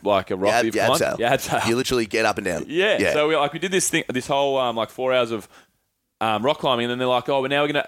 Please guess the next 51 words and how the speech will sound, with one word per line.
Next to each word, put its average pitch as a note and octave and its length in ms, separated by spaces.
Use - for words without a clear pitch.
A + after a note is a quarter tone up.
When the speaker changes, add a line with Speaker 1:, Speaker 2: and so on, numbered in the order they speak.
Speaker 1:
abseil B2 440
down A#2 160
this G#2+ 160
rock." B2+ 260
I'm A#2+ 80
like, A#2 220
"Well, B2 160
w-, F2 280
we've G2+ 160
already C3+ 220
kinda F2+ 180
Speaker 2:
Just A#2+ 120
Speaker 1:
done A#2 180
Speaker 2:
got C#3 100
up B2 60
Speaker 1:
this." A#2+ 80
Speaker 2:
it, C3+ 80
yeah. E3 240
Speaker 1:
<laughs> - 20
Yeah, - 140
yeah. G#3+ 240
Speaker 2:
Yeah. D3+ 280
Speaker 1:
Yeah, D3+ 120
do C#3 100
we, D3+ 80
do C3 80
you D3+ 60
want E3 100
us - 40
to C#3+ 60
get C3 140
up C#3+ 140
at D#3 80
first, E3 280
or - 20
do D#3 60
you - 0
Speaker 2:
Yeah. D3 100
Speaker 1:
just A2 100
want D#3 100
us - 60
to A#2 60
go A#2+ 120
down? D#3 200
They're B2+ 80
like, G3+ 80
Speaker 2:
Yeah. D3 80
Speaker 1:
"No, C#3+ 60
just C3+ 120
go A#2+ 140
down." B2 260